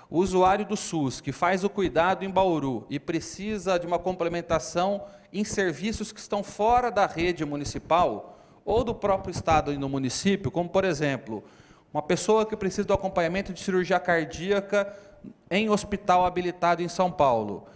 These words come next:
Então, o transporte dessa, dessa, dessa família, desse, desse paciente, e muitas vezes com acompanhante,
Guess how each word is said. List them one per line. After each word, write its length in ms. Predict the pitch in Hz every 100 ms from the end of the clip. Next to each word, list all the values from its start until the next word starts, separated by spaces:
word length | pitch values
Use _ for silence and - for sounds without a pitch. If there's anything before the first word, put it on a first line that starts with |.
| - _
Então, 240 | - 180
o 60 | 170
transporte 880 | - 190 190 - 202 247 226 - 202
dessa, 360 | 190 180 180
dessa, 280 | 139 160 156
dessa 180 | 143 165
família, 560 | - 156 143 143 123 113
desse, 220 | 151 -
desse 240 | 143 147
paciente, 680 | - 156 - 147 135 123 135
e 60 |
muitas 340 | 151 196 180 135
vezes 300 | 156 135 -
com 160 | 170
acompanhante, 880 | 165 156 143 135 135 175 165 - 107